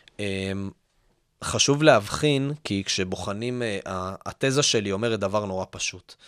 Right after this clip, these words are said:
הקיום של רשימות מועמדים משותפות יכול להיטיב עם יציבות שלטונית בדמוקרטיה הישראלית ובכלל. זו הטענה שלי. אני מפרק את זה לשלושה יתרונות מרכזיים, ואז אני כמובן, השם של המחקר הוא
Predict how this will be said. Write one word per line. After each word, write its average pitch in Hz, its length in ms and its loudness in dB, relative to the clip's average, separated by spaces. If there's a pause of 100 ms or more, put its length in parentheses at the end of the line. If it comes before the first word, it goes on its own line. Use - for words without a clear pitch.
(540)
הקיום 120 560 0
של 101 160 -2
רשימות 110 360 -2
מועמדים 110 320 -2
משותפות - 760 -6 (120)
יכול 123 360 -2
להיטיב 127 640 -2
עם 101 140 -6
יציבות 101 440 -4
שלטונית 104 640 -6
בדמוקרטיה 98 600 -4
הישראלית 101 600 -4
ובכלל. 87 480 -6 (680)
זו 123 160 0
הטענה 98 360 -2
שלי. - 300 -8 (140)
אני 98 120 -10
מפרק 120 400 0
את 113 80 0
זה 110 140 -2
לשלושה 101 680 -2
יתרונות 107 460 -6
מרכזיים, 104 760 -2
ואז 104 260 0
אני 98 120 -6
כמובן, 101 580 -4
השם 90 560 -6
של 104 240 0
המחקר - 960 -2
הוא 92 540 -4